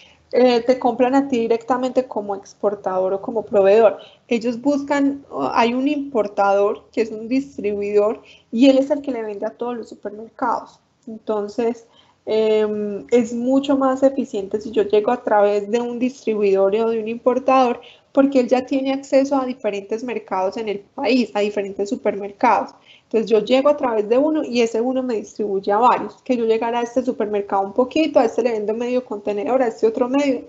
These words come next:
No, me voy donde ese que le va a vender dos contenedores mensuales y ese se encarga de distribuir.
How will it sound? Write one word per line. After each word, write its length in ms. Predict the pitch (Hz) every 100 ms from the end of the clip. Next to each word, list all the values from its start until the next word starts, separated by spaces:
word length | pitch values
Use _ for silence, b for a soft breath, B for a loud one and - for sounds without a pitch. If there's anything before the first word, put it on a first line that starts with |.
| -
No, 260 | 226 208 180 214 226
me 280 | 214 214 208
voy 140 | 202
donde 280 | 208 254 269
ese 240 | 302 311 -
que 160 | -
le 80 | 233
va 120 | 214
a 40 | 240
vender 260 | 233 214
dos 140 | 226 226
contenedores 540 | 269 262 220 208 214
mensuales 520 | 262 233 302 311 294 285 B B -
y 120 | 240
ese 200 | 226 226
se 60 | 262
encarga 380 | 226 202 208
de 60 | 220
distribuir. 600 | 208 - 208 208 196 -